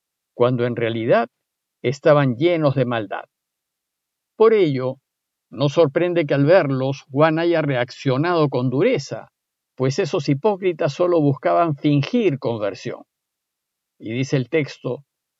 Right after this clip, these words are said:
que al ver que muchos fariseos y saduceos venían a que los bautizase, les dijo:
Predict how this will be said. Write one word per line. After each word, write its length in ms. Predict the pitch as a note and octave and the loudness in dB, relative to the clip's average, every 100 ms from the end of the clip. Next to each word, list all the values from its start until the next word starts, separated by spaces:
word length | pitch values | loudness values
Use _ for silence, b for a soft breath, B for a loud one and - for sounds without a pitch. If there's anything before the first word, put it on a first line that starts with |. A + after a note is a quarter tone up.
| _ _ - | _ _ -2
que 80 | B2 | 0
al 100 | C#3 | 4
ver 240 | A3+ A#3 | 4 4
que 120 | E3+ | 0
muchos 400 | G3 A#3+ - D3 | 0 -2 0 -4
fariseos 580 | - C3 B2+ - G3 D3+ | -2 -4 -4 -2 -2 -2
y 60 | C#3 | -6
saduceos 560 | B2+ B2 - E3 D#3 | -4 -4 -4 -2 0
venían 480 | B2+ C3 F3 F3 D#3 | 0 -4 -4 -6 -4
a 100 | C#3 | -4
que 100 | D3 | -2
los 160 | B2 A2+ | -4 -2
bautizase, 840 | A2+ A#2 B2 F#3 F3+ - F3 - _ _ _ _ | -6 -8 -2 0 0 -2 -8 -8 _ _ _ _
les 260 | A#2+ B2 A#2+ | -4 -2 -2
dijo: 540 | D3+ D3+ - B2 A#2+ | -4 -4 -2 -2 -2